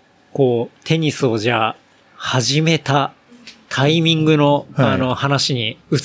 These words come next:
Speaker 1: ていく
Speaker 2: はい。
Speaker 1: ことになるかなと思うんですけど、
Speaker 2: はい。
Speaker 1: 小学校
Speaker 2: はい。
Speaker 1: 一年生の時に始めた。
Speaker 2: まあ、家の前がもうテニスクラブになっちゃったんですよ。
Speaker 1: はい。
Speaker 2: <laughs> それだけなんです、原因は。
Speaker 1: うん、うん、うん。
Speaker 2: 家の前が農園だったんですけど、
Speaker 1: はい。
Speaker 2: そこが突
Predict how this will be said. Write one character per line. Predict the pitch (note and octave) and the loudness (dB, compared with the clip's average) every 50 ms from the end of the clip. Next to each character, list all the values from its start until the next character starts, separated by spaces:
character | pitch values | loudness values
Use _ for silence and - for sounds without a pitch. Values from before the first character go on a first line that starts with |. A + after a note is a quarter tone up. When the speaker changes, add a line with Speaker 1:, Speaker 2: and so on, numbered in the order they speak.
| - - - | -4 -6 -2
Speaker 1:
て | - C#3 | 0 0
い | A#2+ | 0
く | - - D3 B2+ | 0 0 0 2
Speaker 2:
は | A#2+ A#2+ A2+ G#2 F#2+ | 2 2 2 2 0
い。 | F2 F#2+ - - - - - - - - _ _ - | -4 -8 -12 -16 -20 -20 -20 -20 -20 -20 _ _ -6
Speaker 1:
こ | - C#3+ | -4 -2
と | C3+ D3+ | 0 0
に | B2 B2 | 0 2
な | C#3 C3+ | 2 0
る | C3 | 0
か | A#2 B2+ | 0 0
な | B2 B2 A#2 | -2 -2 -2
と | - B2 | -2 -2
思 | G#2+ A#2+ | -2 -2
う | |
ん | A#2 | -2
で | A#2 | -6
す | - - | -8 -10
け | A#2 G#2+ | -10 -10
ど、 | A2 G#2+ | -10 -10
Speaker 2:
は | |
い。 | - _ _ - - - _ _ - | -12 _ _ -20 -20 -20 _ _ -6
Speaker 1:
小 | - - - F3+ G3+ A#3 A#3+ A#3+ | -6 -4 -2 0 0 0 0 0
学 | A#3+ C4 B3 - _ _ | 0 0 -2 -2 _ _
校 | - E3 E3 E3 D#3+ D3+ - - - | 0 2 4 4 4 2 0 -2 -2
Speaker 2:
は | - B2+ A#2 | 0 2 2
い。 | G#2 | 2
Speaker 1:
一 | - F3+ | 2 2
年 | F#3+ F#3+ F#3+ E3+ | 2 0 0 -2
生 | - - - E3+ D#3+ | -4 -2 -2 -2 -2
の | D3+ | -2
時 | - F#3 F3 F3+ | -4 -2 0 0
に | C#3+ A#2 | 0 -2
始 | G2 - C3+ B2 A2 B2 | -4 -4 -6 -4 -4 -4
め | A#2+ A#2+ | -6 -6
た。 | - - A2 G#2+ | -6 -6 -2 0
Speaker 2:
ま | A#2 A#2+ | 0 0
あ、 | - - | 0 0
家 | D3 D3+ F3+ G3+ | 0 0 2 2
の | G#3+ A3 | 4 4
前 | A3 A3 A3 F3 | 4 4 4 4
が | B2 A#2 G2+ G2+ - - | 4 2 0 0 -4 -8
も | - C3 - - - - - C#3 | -10 -10 -10 -10 -6 -4 -2 -2
う | A2 | 0
テ | - C#3+ | 0 0
ニ | D#3+ F3 | 0 0
ス | - - | 0 -2
ク | - A3 G3 | 0 2 2
ラ | F3+ | 2
ブ | C3 A2+ | 2 2
に | G#2 | -2
な | G2 | -4
っ | F#2+ | -4
ち | - | -6
ゃ | G2 | -8
っ | |
た | - G2 | -8 -8
ん | |
で | F2+ - | -10 -10
す | |
よ。 | F#2 F2 - _ - - | -12 -14 -14 _ -20 -20
Speaker 1:
は | - - - - F#3+ | -12 -4 -2 0 0
い。 | - - G3+ - - | 0 -2 -6 -10 -10
Speaker 2:
<laughs> | C#3 - - | -12 -14 -10
そ | - - E3+ | -4 -2 0
れ | G3 | 0
だ | F#3+ | 0
け | - D#3+ F3 A#2+ | 0 0 0 0
な | A2+ A2 | 0 -2
ん | |
で | G2+ G2+ | -2 -2
す、 | G2 G2+ | -4 -4
原 | F#2+ G#2+ G2+ | -4 -4 -4
因 | G#2+ - - - | -4 -6 -8 -6
は。 | D3+ - | -6 -6
Speaker 1:
う | E3+ | -4
ん、 | D3+ | -4
う | C#3+ | -6
ん、 | B2 A2+ - - | -6 -8 -8 -6
う | C#3 | -6
ん。 | C3+ A#2 G#2+ - | -6 -6 -6 -4
Speaker 2:
家 | D3 C#3+ D#3+ | -2 0 2
の | F3+ | 2
前 | F#3 F#3+ F#3+ F3+ D3+ C3+ | 4 4 4 2 2 0
が | - - - C#3+ B2+ B2 | -4 -6 -6 -2 0 2
農 | A2+ B2 D#3 F3+ F#3+ | 2 4 4 4 4
園 | F3+ F3 | 4 4
だ | E3+ F3 | 4 2
っ | F3 | 2
た | - A2 | 0 -2
ん | G#2+ | -4
で | G#2 | -6
す | - - | -10 -12
け | - F2 | -10 -6
ど、 | - A2 G2+ F#2 - _ - | -2 -2 -2 -2 -4 _ -6
Speaker 1:
は | C#3 A2+ | -6 -6
い。 | - - | -6 -6
Speaker 2:
そ | - - | -6 -4
こ | E3 F#3 | -2 0
が | E3+ | 0
突 | - D#3 | 0 0